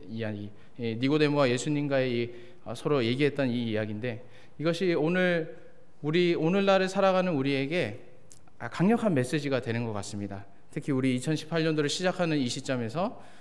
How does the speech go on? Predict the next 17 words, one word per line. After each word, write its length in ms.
우리에게는 480
큰 420
힘이 280
되는, 300
어, 160
또는 300
우리가 640
반드시 400
붙잡아야 500
할 200
그 100
말씀이 400
된다고 380
생각을 320
합니다. 280
그래서 220
저는 640